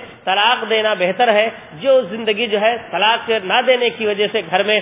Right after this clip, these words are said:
روزانہ ہنگامہ ہو رہا ہے، روزانہ پریشانی ہو رہی، گھر والے سب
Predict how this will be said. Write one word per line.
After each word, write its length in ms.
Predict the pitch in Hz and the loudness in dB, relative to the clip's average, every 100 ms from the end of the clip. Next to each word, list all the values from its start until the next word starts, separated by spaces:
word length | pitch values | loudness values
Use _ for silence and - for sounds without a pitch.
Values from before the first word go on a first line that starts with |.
| - - | -4 -8
روزانہ 460 | 147 190 220 220 214 | 0 2 4 2 2
ہنگامہ 420 | 185 190 185 190 | 0 0 2 2
ہو 160 | 175 185 | 2 2
رہا 120 | 175 | 2
ہے، 60 | 170 | 2
روزانہ 420 | 160 220 226 214 | 2 2 2 2
پریشانی 500 | 208 196 - 196 180 | 0 -2 -2 -2 0
ہو 100 | 185 | 0
رہی، 200 | 180 165 | 0 -2
گھر 140 | 175 | 0
والے 280 | 190 190 190 - - - | 2 0 0 -6 -16 -2
سب 120 | 302 | 0